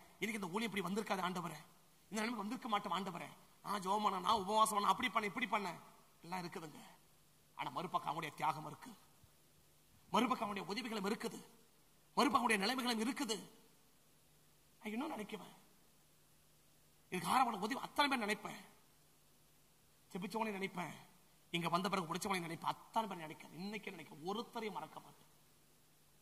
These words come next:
ஒருத்தரையும் மறக்க, பெருமைக்கு சொல்லல, ஒருத்தரையும் மறக்க மாட்டேன், ஒருத்தரையும் மறக்க மாட்டேன். கர்த்தர் பார்க்கணும் அதுங்க, அவர்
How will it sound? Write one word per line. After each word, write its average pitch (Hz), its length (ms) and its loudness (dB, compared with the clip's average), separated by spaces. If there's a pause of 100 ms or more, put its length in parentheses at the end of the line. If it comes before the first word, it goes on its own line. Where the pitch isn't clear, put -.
(680)
ஒருத்தரையும் 190 460 -2
மறக்க, 139 140 -6
பெருமைக்கு 208 400 -2
சொல்லல, 147 220 -4 (420)
ஒருத்தரையும் 196 580 2
மறக்க - 220 -6
மாட்டேன், - 360 -14 (1200)
ஒருத்தரையும் 180 440 -6
மறக்க 147 220 -10
மாட்டேன். - 360 -20 (500)
கர்த்தர் - 340 -4
பார்க்கணும் 143 280 -2
அதுங்க, 190 220 -18 (760)
அவர் 170 200 0